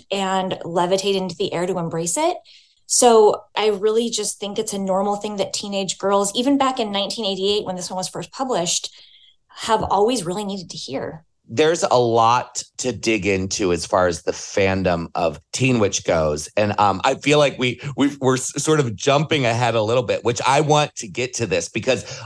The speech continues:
Speaker 2: I remember once when Martini and I were talking about how much we love Teen Witch. And of course, I love it for, I think of a lot of the reasons that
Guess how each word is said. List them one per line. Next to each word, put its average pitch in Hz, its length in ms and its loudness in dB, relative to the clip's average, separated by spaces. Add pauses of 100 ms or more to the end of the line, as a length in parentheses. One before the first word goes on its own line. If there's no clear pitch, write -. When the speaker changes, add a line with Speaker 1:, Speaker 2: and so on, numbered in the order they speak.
(120)
Speaker 2:
I 131 80 4
remember 208 400 2
once 135 420 2
when 117 440 2
Martini 117 960 -2 (200)
and 107 120 0
I 101 160 2
were 101 120 0
talking 104 300 -4
about 95 180 2
how 98 100 -2
much 101 220 0
we 101 100 -4
love 95 260 0
Teen 98 280 -2
Witch. - 500 -2
And 98 320 2
of - 180 -8
course, 160 340 2 (420)
I 131 500 2
love 113 260 2
it 104 260 0
for, 107 400 -2
I 120 60 -2
think 156 200 -6
of 143 220 0
a 131 60 4
lot 120 240 4
of 120 40 -6
the 123 100 0
reasons 110 380 -4
that 117 120 0